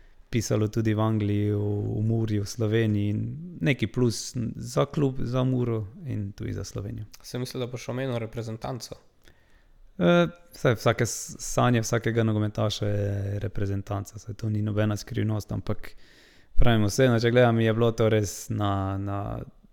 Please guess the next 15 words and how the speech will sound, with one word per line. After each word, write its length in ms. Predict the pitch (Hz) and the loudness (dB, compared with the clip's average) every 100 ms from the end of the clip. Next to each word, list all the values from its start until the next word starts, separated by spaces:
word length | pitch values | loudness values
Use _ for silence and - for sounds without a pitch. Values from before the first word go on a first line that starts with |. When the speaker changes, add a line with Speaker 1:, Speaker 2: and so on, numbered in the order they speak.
| - - - - | -20 -20 -20 -12
Speaker 1:
visokem 600 | 123 107 - 110 - 104 | -8 -6 -2 -4 -2 0
nivoju, 460 | 101 101 110 101 98 | 0 0 0 0 -2
ker, 400 | - 104 101 101 | -8 -6 -4 -6
eh, 240 | 104 104 110 - _ _ - - - _ | -8 -8 -10 -14 _ _ -20 -20 -20 _
ne 140 | - 120 | -2 0
vem 200 | 117 107 | 2 0
sploh 260 | - 107 | -2 -4
opisati 460 | 110 - 110 110 - | -4 -8 -8 -8 -8
tega 240 | 110 104 | -6 -4
občutka. 400 | 110 - 110 - 113 | -6 -6 -8 -6 -4
Reprezentanca 540 | 113 104 123 120 113 | -2 0 2 0 -2
je 80 | 110 | -6
pa 80 | 110 | -6
potem 320 | 110 117 104 | -4 -2 -2
samo 380 | 117 113 107 | 0 0 -2